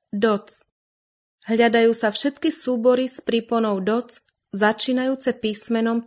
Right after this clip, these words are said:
T. Okrem mena súboru sa môžu použiť aj ďalšie kritériá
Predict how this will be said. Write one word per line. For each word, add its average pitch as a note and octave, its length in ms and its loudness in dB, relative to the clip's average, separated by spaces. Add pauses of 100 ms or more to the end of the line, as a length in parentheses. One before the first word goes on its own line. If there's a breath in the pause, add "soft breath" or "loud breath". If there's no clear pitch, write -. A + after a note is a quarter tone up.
T. F#3+ 340 0 (1120)
Okrem A3+ 400 0
mena D4 320 4
súboru C4+ 560 2
sa B3+ 160 0
môžu A#3 320 2
použiť A3+ 480 2
aj G#3 80 2
ďalšie A#3+ 480 0
kritériá A#3 960 0